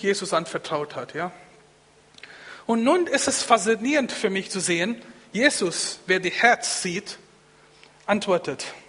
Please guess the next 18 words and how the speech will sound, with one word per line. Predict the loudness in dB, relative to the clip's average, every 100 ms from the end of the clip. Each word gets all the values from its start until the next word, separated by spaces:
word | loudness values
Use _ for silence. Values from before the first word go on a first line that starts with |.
| -20 _ _ _ -20 -20 -20 -16
„Füchse | -2 0 2 4 4
haben | 4 2 -2
Höhlen | 0 0 0 -6 -14 -20 -10
und | -4
Vögel | 4 4 6 4
haben | 4 2 0
Nester, | 0 0 0 -2 -4 -20 -20 -20 -20 -20 -20 -10 2
aber | 2 2
die | 0
Menschensohn | 2 2 2 0 2 2 2
hein-, | 0 0 -4 -4
hat | 0 0 0
keinen | 0 0 0
Ort, | 4 4 4 0
wo | 0
er | 0 -2
sein | 2 2 2 -6 2
Haupt | 2 2 -4 -14